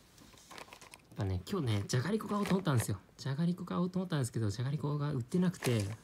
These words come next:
こちらですね、モンタイチーズ麺じゃです。あー、モンタイチーズもんじゃですね。モンタイチーズもんじゃってなんや？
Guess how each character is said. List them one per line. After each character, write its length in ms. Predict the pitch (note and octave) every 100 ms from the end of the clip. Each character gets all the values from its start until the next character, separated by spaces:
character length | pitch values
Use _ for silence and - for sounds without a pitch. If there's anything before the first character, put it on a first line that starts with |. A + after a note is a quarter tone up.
| -
こ 120 | B2
ち 100 | -
ら 100 | C3
で 100 | G#2+ -
す 60 |
ね、 80 | G#2 G2 G2 - - - - - - -
モ 160 | A2+ C3+
ン 80 | D#3+
タ 180 | D#3 D3+
イ 100 | D3+
チ 200 | - D3
ー 100 | C3+
ズ 100 | D3
麺 220 | C#3+ A#2+
じ 80 | G2+
ゃ 60 |
で 80 | F#2
す。 160 | F#2+ - _ _ _ - _ - - - _ _ - - - _
あ 840 | - - F2 - - - - - -
ー、 20 |
モ 100 | B2
ン 120 | C#3+
タ 140 | D3+ D3
イ 180 | D3 C#3+
チ 160 | -
ー 140 | D3 C3+
ズ 80 |
も 140 | C3+ C#3
ん 60 |
じ 80 | G#2
ゃ 40 | F2+
で 80 |
す 100 | F2
ね。 300 | - F#2+ F#2+ - - - - - - -
モ 100 | - C#3+
ン 140 | G3+
タ 200 | G3+ G#3+
イ 100 | G#3
チ 140 | F#3 A3+
ー 40 |
ズ 120 | G3+
も 100 | A3
ん 60 | G3+
じ 60 |
ゃ 40 | C3+
っ 40 |
て 60 | A#2+
な 140 | A2
ん 100 | A#2
や？ 240 | B2+ F2+